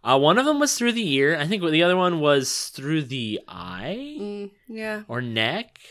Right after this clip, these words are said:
Speaker 1: I don't know. There's a lot of dying in John Wick two.
Speaker 2: Isn't it, like, Single White Females where she ki-, kills the one guy with a shoe, like a stiletto?
Speaker 1: Maybe. I've never seen that movie.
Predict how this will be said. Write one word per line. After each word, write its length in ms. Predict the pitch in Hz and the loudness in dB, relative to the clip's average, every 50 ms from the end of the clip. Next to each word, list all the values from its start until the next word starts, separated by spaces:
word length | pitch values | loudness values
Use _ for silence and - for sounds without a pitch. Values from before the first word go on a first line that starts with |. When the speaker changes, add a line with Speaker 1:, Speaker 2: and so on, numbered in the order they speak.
| _ - | _ -2
Speaker 1:
I 60 | 127 | 0
don't 160 | 143 139 123 | 2 2 2
know. 140 | 120 110 110 | 2 2 2
There's 200 | 117 135 160 151 | 2 2 2 4
a 80 | 151 131 | 4 2
lot 440 | 120 117 113 113 113 110 110 107 104 | 2 2 2 2 4 4 2 2 0
of 240 | 101 101 98 - _ _ - | -2 -4 -6 -10 _ _ -4
dying 520 | 113 104 101 101 98 95 95 92 92 92 | -2 -2 0 -2 -4 -4 -6 -8 -10 -10
in 120 | 92 92 95 | -10 -12 -10
John 240 | 92 98 92 92 | -10 -10 -10 -8
Wick 200 | 92 90 87 - | -10 -12 -12 -14
two. 380 | - - - 92 90 90 90 - _ _ _ _ _ _ - | -16 -14 -14 -12 -12 -14 -18 -20 _ _ _ _ _ _ -10
Speaker 2:
Isn't 200 | 233 254 294 320 | -6 -4 -2 -2
it, 140 | 339 320 - | -2 -4 -4
like, 220 | - 233 240 220 | -6 -6 -6 -6
Single 340 | - - 247 240 247 240 233 | -8 -10 -10 -8 -8 -6 -6
White 200 | 220 214 190 - | -4 -6 -6 -6
Females 520 | - 233 220 226 233 226 214 226 233 226 - | -10 -10 -10 -10 -10 -10 -10 -10 -12 -12 -10
where 160 | 226 208 208 | -10 -8 -8
she 160 | 202 - 214 | -8 -10 -10
ki-, 180 | 202 - 220 - - - _ - | -10 -10 -14 -14 -14 -18 _ -18
kills 280 | - - 226 214 208 | -12 -10 -10 -10 -10
the 80 | 214 202 | -10 -8
one 180 | 202 202 208 202 | -8 -8 -8 -8
guy 180 | 202 190 196 196 | -8 -8 -8 -8
with 220 | 185 190 190 - | -8 -8 -10 -8
a 300 | 208 190 180 175 185 196 | -10 -8 -8 -8 -8 -8
shoe, 600 | 196 - - - 220 208 214 208 208 220 220 214 _ _ _ _ _ _ - | -10 -10 -10 -8 -8 -8 -8 -8 -8 -10 -12 -14 _ _ _ _ _ _ -14
like 100 | 202 202 | -12 -8
a 120 | 202 190 190 | -8 -8 -10
stiletto? 580 | 190 - - 208 196 180 185 208 208 214 214 _ _ _ _ _ _ _ _ _ _ _ _ _ - | -10 -12 -12 -10 -10 -8 -8 -6 -8 -8 -10 _ _ _ _ _ _ _ _ _ _ _ _ _ -14
Speaker 1:
Maybe. 460 | 139 135 127 117 120 123 120 131 135 | -10 -10 -6 -4 -4 -4 -2 -2 -2
I've 120 | 131 156 180 | 0 0 2
never 260 | 180 170 156 135 127 | 2 4 4 2 2
seen 200 | - - 135 123 | -2 -6 -8 -8
that 140 | 113 104 98 | -8 -8 -8
movie. 440 | 104 110 107 101 101 98 98 101 | -8 -10 -10 -10 -10 -12 -12 -14